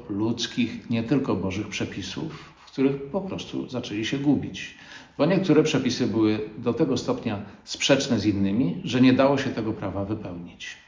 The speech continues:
Ale chcieli być ludźmi gorliwymi, wierzącymi, więc na ich mniemanie takimi byli. To też zabraniali w tę starożytną niedzielę, czyli szabat,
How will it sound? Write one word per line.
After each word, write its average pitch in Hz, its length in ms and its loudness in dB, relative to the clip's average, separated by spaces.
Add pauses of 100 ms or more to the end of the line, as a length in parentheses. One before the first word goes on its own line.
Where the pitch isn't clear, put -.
(840)
Ale 214 520 6 (140)
chcieli 151 340 8
być 127 420 4
ludźmi 104 420 2
gorliwymi, 139 760 4 (100)
wierzącymi, 110 600 4
więc 107 300 0 (240)
na 143 280 6
ich 139 240 2
mniemanie 104 640 2 (480)
takimi 117 380 0
byli. 98 340 -6 (1040)
To - 80 0
też 208 180 4
zabraniali 143 720 6 (600)
w - 100 -20
tę 120 280 4 (1000)
starożytną 110 760 -2
niedzielę, 135 480 6
czyli 98 260 -4
szabat, 127 480 2